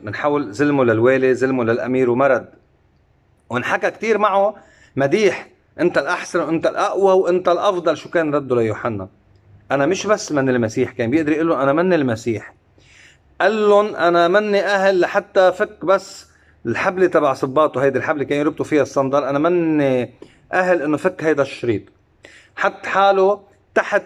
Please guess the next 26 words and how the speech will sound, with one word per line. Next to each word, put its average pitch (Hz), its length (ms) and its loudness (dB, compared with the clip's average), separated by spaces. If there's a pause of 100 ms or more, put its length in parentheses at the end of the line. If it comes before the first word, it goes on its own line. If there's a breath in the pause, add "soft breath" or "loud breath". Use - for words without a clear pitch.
(140)
أدنى 190 320 0
من 180 140 2
أي 208 360 0
خادم، 175 460 0
الخادم 175 460 0
هو 180 200 4
اللي 151 160 4
بفك 139 360 -4
الشريط، 175 480 2
فقال 180 260 2
له: 170 140 0
"أنا 175 200 4
مني 226 160 0
أهل 190 340 2 (320 soft breath)
لأنه 147 180 2
حتى 190 320 -2
فك - 340 -8 (220 soft breath)
سيور 175 300 4
حذائه"، 175 560 2
يعني 160 320 0
أنا 202 120 2
مني، 214 280 0
أنا 185 520 0
أقل 233 180 -2
من 214 80 -2
الخادم. 160 460 0